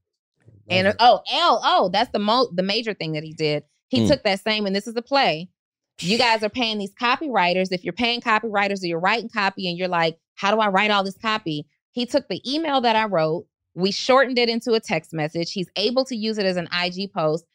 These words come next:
Speaker 1: but most importantly, we turned it into a Facebook ad. That same copy, you just shorten and take out the, the parts that hit the most without the extra hellos and all that stuff.
Speaker 3: Mm.
Speaker 1: And you got now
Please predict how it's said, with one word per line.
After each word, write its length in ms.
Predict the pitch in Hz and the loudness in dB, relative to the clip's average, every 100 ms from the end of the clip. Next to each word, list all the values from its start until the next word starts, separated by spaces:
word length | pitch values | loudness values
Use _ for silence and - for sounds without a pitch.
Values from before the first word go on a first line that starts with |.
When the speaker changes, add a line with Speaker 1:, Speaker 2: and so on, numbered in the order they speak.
| _ | _
Speaker 1:
but 80 | 180 | -2
most 260 | 190 196 208 | 0 0 -2
importantly, 920 | 165 - - 277 - 185 160 156 175 _ _ - | -10 -6 2 2 2 -2 -4 -6 -12 _ _ -8
we 100 | 185 | -6
turned 240 | 226 180 | -2 -2
it 60 | 175 | -4
into 220 | 170 170 | -8 -6
a 40 | 160 | -4
Facebook 440 | 165 160 - 139 - | -2 -2 -4 -10 -8
ad. 340 | 131 107 90 - - - | -10 -8 -10 -12 -12 0
That 180 | 175 160 | 0 0
same 720 | - - 208 208 208 202 208 - | -8 -2 0 0 -2 -2 -4 -4
copy, 320 | 208 175 160 | 0 0 -2
you 160 | 156 165 | -6 -6
just 160 | 160 | -6
shorten 380 | - - 214 180 | -4 0 0 0
and 80 | 180 | -8
take 200 | 214 190 | -4 -2
out 180 | 180 180 | -2 -2
the, 120 | 160 147 | -6 -6
the 100 | 165 | -10
parts 320 | - 202 151 | 0 0 0
that 120 | 175 | -4
hit 280 | 139 196 - | -4 -4 -4
the 80 | 156 | -6
most 400 | 156 170 214 196 | 0 2 2 -2
without 460 | 175 170 170 180 - | -2 0 0 0 -4
the 200 | 160 156 - | -4 -4 -4
extra 320 | 180 - 196 196 | -6 -4 -6 -2
hellos 480 | 190 180 180 196 | 0 2 2 0
and 140 | 196 170 | -4 -4
all 160 | 170 185 | 0 0
that 180 | 190 | -2
stuff. 300 | - 202 208 - _ _ - | -2 0 0 -2 _ _ -4
Speaker 3:
Mm. 140 | 131 196 | 0 2
Speaker 1:
And 80 | |
you 80 | 220 | 2
got 180 | 226 202 | 2 0
now 180 | 208 | -2